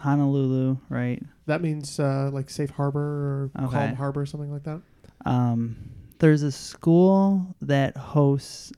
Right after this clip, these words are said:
Speaker 1: um, a basketball tournament every year in Hawaii.
Speaker 2: Yeah.
Speaker 1: It starts with a C. I don't even know if it's right. What, which Hawaiian school do you wanna?
Speaker 2: Well, I,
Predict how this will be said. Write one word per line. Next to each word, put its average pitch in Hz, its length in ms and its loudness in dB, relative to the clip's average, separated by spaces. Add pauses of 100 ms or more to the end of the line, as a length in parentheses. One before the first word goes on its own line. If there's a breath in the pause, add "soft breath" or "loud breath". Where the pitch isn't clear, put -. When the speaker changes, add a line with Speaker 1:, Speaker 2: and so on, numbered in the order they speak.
Speaker 1:
um, 120 560 -2 (1400 soft breath)
a 123 80 0
basketball 127 540 0
tournament 117 540 -2 (100)
every 117 340 -4
year 113 460 -4 (340 soft breath)
in 117 140 -6
Hawaii. 127 720 -2
Speaker 2:
Yeah. 156 220 -6 (500 soft breath)
Speaker 1:
It 147 120 -2
starts 139 260 -2
with 135 120 -6
a 127 60 0
C. 120 560 -6 (540 loud breath)
I 135 100 2
don't 120 140 2
even 113 120 -2
know 117 80 -2
if 113 100 -6
it's - 160 -12
right. 113 280 -4 (200)
What, 147 280 0
which 156 340 -4 (120)
Hawaiian 147 380 2
school 151 240 -4
do 151 80 -2
you 151 80 -2
wanna? 151 280 -2 (100)
Speaker 2:
Well, 180 180 8
I, 170 120 0